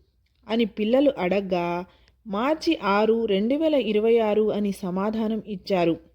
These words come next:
ఆ తర్వాత "సంగీత్ ఎప్పుడుంటుంది?" అని ప్రశ్నించగా, "మనం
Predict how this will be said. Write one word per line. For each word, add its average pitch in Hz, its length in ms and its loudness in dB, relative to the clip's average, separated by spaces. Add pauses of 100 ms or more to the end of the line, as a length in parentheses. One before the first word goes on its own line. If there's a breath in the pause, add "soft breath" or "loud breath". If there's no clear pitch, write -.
(460)
ఆ 302 160 0
తర్వాత 196 640 0
"సంగీత్ 220 560 -2
ఎప్పుడుంటుంది?" 254 920 -2 (100)
అని 226 160 0
ప్రశ్నించగా, 180 1000 -2 (440 soft breath)
"మనం 226 500 0